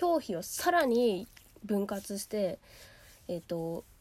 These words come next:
四段階に分けた時の一番上、えっと、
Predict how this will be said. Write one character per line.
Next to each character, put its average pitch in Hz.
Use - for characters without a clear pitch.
四 233
段 269
階 220
に 214
分 226
け 233
た 214
時 208
の -
一 -
番 302
上、 262
え -
っ -
と、 165